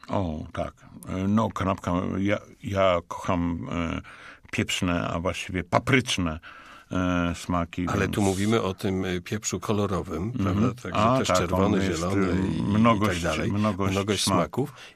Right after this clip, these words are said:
Speaker 2: I niektórzy do tego dodają rodzynki.
Speaker 1: Tak, y, mnie to nie dziwi.
Speaker 2: A
Speaker 1: Po-
Speaker 2: mnie to trochę dziwi.
Speaker 1: Tak?
Speaker 2: <laughs> Tak.
Speaker 1: Dlatego, że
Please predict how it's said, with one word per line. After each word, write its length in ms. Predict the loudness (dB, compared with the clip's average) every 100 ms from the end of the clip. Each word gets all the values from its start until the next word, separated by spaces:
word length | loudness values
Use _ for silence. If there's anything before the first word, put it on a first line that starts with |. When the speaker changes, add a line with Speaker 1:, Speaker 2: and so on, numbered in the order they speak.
| -4
Speaker 2:
I 100 | 0
niektórzy 600 | 0 0 -2 -2 0 0
do 140 | 0
tego 260 | 0 0 0
dodają 600 | -2 -2 -2 -2 -2 0
rodzynki. 600 | -2 2 2 2 -6 -16 _ -20 -20 -20 -20 -20 -20 -20 -20 -20 -20 -18 -18 _
Speaker 1:
Tak, 340 | 2 4 2 0
y, 220 | -2 0
mnie 300 | 4 6 6
to 140 | 4
nie 180 | 0 0
dziwi. 320 | 0 -2 -6 -8 4
Speaker 2:
A 120 | 4
Speaker 1:
Po- 60 | 6
Speaker 2:
mnie 160 | 4
to 140 | 6 6
trochę 300 | 6 6 6
dziwi. 380 | 4 0 0
Speaker 1:
Tak? 200 | 4 4 4 0
Speaker 2:
<laughs> 80 | 0 2
Tak. 180 | 0 0 2
Speaker 1:
Dlatego, 480 | 2 2 2 4 4
że 400 | 2 4 4